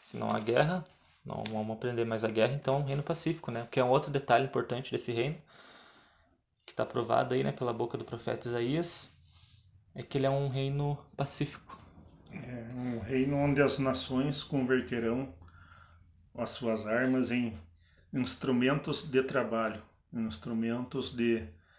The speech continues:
Speaker 2: de fazer as coisas no reino prosperar. Também será um reino próspero, porque onde há trabalho há prosperidade. Um reino onde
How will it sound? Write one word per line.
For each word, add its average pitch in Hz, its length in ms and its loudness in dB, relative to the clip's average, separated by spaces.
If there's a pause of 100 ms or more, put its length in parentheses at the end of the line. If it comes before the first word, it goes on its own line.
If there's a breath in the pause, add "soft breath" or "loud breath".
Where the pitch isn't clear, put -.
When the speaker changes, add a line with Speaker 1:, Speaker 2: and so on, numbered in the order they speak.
(840 soft breath)
Speaker 2:
de 120 140 0
fazer 139 420 4
as 147 160 2
coisas 127 680 2 (140)
no 123 220 -2
reino 127 580 -2
prosperar. 117 760 0 (680)
Também 117 380 0
será 113 260 -2
um 113 80 0
reino 117 260 0
próspero, 135 600 2
porque 117 360 -6
onde 113 240 -2
há 110 60 0
trabalho 110 520 -2
há 110 40 -6
prosperidade. 117 920 -4 (920 soft breath)
Um 135 160 0
reino 143 440 2
onde 120 560 2